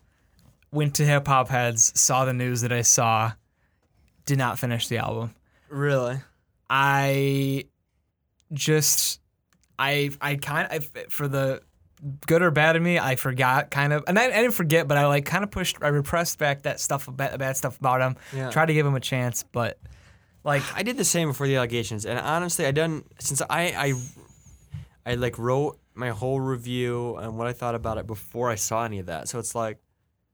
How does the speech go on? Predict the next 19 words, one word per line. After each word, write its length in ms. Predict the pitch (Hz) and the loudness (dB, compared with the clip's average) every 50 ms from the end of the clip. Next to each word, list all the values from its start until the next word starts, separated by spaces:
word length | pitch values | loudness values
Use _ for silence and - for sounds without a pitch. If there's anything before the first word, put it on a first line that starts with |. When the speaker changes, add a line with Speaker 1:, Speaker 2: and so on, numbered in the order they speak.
| _ _ _ | _ _ _
Speaker 2:
it 60 | 170 | -12
didn't 160 | 175 156 123 | -8 -8 -6
change 500 | 104 - - - - 135 143 151 143 135 | -6 -4 -4 -2 -2 -2 -2 -2 -4 -4
the 100 | - 139 | -2 -2
way 160 | 131 135 135 135 | 0 0 2 2
I 160 | 127 123 120 117 98 - _ _ _ _ _ _ _ _ _ - | 0 0 -2 -4 -6 -12 _ _ _ _ _ _ _ _ _ -12
received 580 | 113 101 - - - - 135 143 139 123 123 | -10 -6 -6 -4 -4 -2 -2 -2 -2 -2 -4
it 80 | 135 101 | -8 -8
the 60 | 113 | -8
first 360 | 101 - - 135 170 165 - - | -12 -6 -6 -6 -6 -6 -10 -12
time. 360 | - 92 90 104 113 123 - | -12 -12 -12 -10 -12 -12 -4
Speaker 1:
Yeah. 220 | - 135 113 110 110 | -2 0 0 2 0
Speaker 2:
So 80 | 123 127 | 0 -4
it's 140 | 123 - | -4 -4
kind 180 | - - 156 156 | -4 -4 -4 -4
of 60 | 147 139 | -2 -2
like, 180 | 143 127 - - _ _ _ _ - - | -2 -4 -4 -8 _ _ _ _ -20 -20
uh, 40 | - - - - 143 156 | -20 -20 -20 -20 -16 -16
th-, 240 | 156 151 156 170 | -14 -14 -14 -16